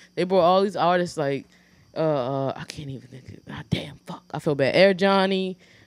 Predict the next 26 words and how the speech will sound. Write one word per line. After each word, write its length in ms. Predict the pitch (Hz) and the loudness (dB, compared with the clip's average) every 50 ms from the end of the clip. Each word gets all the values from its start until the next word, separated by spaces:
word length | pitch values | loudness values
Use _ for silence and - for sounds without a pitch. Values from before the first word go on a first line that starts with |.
| _ - | _ 0
Mikey 280 | 160 180 202 208 196 208 | 4 4 4 4 2 -4
the 60 | 185 185 | -10 -8
Savage, 760 | - 196 180 180 180 180 170 170 175 175 175 170 - - | -6 -2 0 2 2 2 4 2 2 2 0 -2 -4 -8
who 200 | - 190 175 165 | -6 -4 -2 0
else? 240 | 143 131 131 131 - - - - - 110 | 0 0 -2 -6 -10 -20 -20 -14 -4 2
Uh, 300 | 131 147 151 147 147 147 | 4 4 4 4 2 0
Jay 280 | 139 139 165 180 185 | -2 0 2 2 2
Verse, 260 | 190 175 185 180 - | 2 0 -2 -2 -2
I 60 | 185 170 | -4 -6
don't 80 | 170 | -4
think 120 | 170 170 175 | -4 -4 -2
he 40 | |
got 140 | 165 165 156 | 0 0 0
a 40 | 151 | 0
chance 200 | 180 165 160 151 | -2 -4 -4 -2
to 40 | - | -4
perform, 340 | 175 165 - 156 147 147 147 | -6 -4 -2 -2 -2 0 0
though. 220 | 143 139 139 - - | -2 -2 -2 -4 -4
Um, 400 | - 143 151 156 156 156 151 151 - - - - _ _ _ _ - | -2 -2 0 0 0 0 -2 -4 -8 -14 -20 -20 _ _ _ _ -6
Six 260 | - - 220 220 - | 4 4 4 4 4
Bricks 200 | 190 196 190 - | -4 -4 -4 -2
I 60 | 202 | -2
was 100 | 180 180 | -2 -2
telling 280 | - - 190 180 180 180 | 0 -2 -2 -2 -2 -2
you 100 | 170 170 | -4 -4
about, 480 | 160 156 165 165 165 165 160 160 - | -2 0 2 2 2 2 2 0 -4